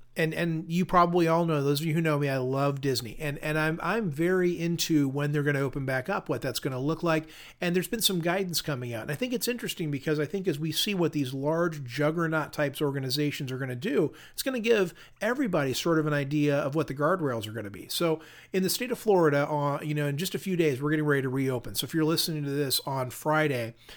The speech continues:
we are three or four days away, um, on May fourth, I believe, from reopening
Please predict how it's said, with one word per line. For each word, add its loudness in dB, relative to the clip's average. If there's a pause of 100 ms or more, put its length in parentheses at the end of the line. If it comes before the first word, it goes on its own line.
(160)
we 8
are 4
three 2
or 4
four 0
days 0
away, -2
um, -6
on -4
May -2
fourth, -4
I -4
believe, -4
from -6
reopening -2